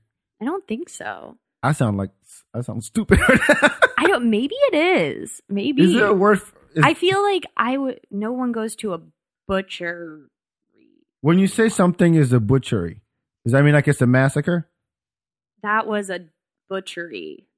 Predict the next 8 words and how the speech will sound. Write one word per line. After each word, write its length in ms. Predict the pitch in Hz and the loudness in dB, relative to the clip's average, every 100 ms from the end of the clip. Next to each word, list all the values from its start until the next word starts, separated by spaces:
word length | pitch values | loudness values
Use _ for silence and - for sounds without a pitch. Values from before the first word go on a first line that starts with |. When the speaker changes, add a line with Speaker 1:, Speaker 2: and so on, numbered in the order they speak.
| - | -16
Speaker 1:
That 80 | |
was 100 | 208 | -12
a 140 | 196 170 _ _ _ _ | -12 -14 _ _ _ _
bub. 320 | 196 175 165 170 _ _ _ | -12 -10 -12 -16 _ _ _
I 100 | - | -20
don't 120 | 339 494 539 554 | -18 -16 -12 -10
know. 300 | - 269 180 _ _ _ _ _ _ _ _ _ _ _ _ _ _ _ _ - | -10 -12 -18 _ _ _ _ _ _ _ _ _ _ _ _ _ _ _ _ -2
Speaker 2:
Oh, 640 | 208 277 233 143 104 87 | 0 2 4 2 0 -4